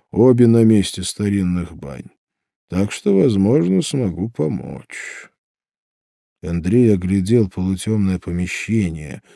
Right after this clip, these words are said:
пахнувшее свежестью и чуть-чуть ладаном, и не выдержал,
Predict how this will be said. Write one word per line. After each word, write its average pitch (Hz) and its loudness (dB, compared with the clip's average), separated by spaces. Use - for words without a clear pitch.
пахнувшее 78 -8
свежестью 95 -6
и 82 -16
чуть-чуть - -10
ладаном, 127 -4
и 98 0
не 101 4
выдержал, 101 0